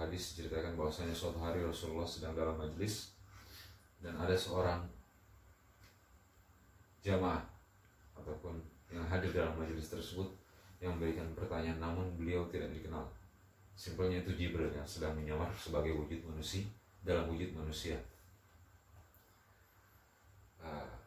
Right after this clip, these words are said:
Jibril bertanya, "Ya Rasulullah, akhbirni anil Islam." "Wahai Rasulullah, berikan penjelasan kepada saya mengenai apa itu Islam." Maka Rasulullah menjawab, "Islam an tashhadu an la ilaha illallah wa anna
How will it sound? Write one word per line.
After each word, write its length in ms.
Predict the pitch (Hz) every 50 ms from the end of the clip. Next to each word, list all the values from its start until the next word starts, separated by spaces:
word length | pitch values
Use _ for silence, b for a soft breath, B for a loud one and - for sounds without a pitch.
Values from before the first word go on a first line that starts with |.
| - -
Jibril 320 | 98 101 104 98 110 113 110
bertanya, 480 | 101 98 95 - 95 98 95 95 95
"Ya 240 | 92 95 101 101 101
Rasulullah, 480 | 98 - - 104 98 95 92 92 - -
akhbirni 560 | 95 - - 95 95 98 92 95 95 101 92
anil 320 | 85 87 87 87 85 85 85 - - - - - - - - - - 101
Islam." 400 | - - - 101 92 80 73 - - - - -
"Wahai 240 | - 90 87 87 87
Rasulullah, 560 | 85 87 78 - - 90 85 85 90 101 113 127 - - - - - - - - - - - - - - - - - - - - - - - - - - - - - - - - - - - - - - - - -
berikan 320 | 92 101 101 107 113 104
penjelasan 520 | 98 98 95 92 92 92 92 - 104 98 92 -
kepada 160 | 95 87 87
saya 240 | - - 95 87 87
mengenai 380 | 87 87 87 85 85 85 - -
apa 320 | 87 90 87 - 87 82
itu 160 | 82 87 90
Islam." 320 | 87 - - 85 76 71 - - - - - - - - - - - - - _ - - - -
Maka 160 | - 85 82
Rasulullah 480 | 87 85 85 82 - 85 82 80 78 78
menjawab, 300 | 78 82 87 98 110 110 - B B B B B B B B B - 85
"Islam 300 | 80 - - 107 104 104 98 101
an 60 | 95
tashhadu 480 | - 98 92 - - 95 92 95 92 90
an 160 | 87 85 85
la 160 | 85 82 82
ilaha 240 | 80 82 82 78 80
illallah 320 | 78 78 76 80 90 95
wa 120 | 98 - 85 87
anna 160 | 90 90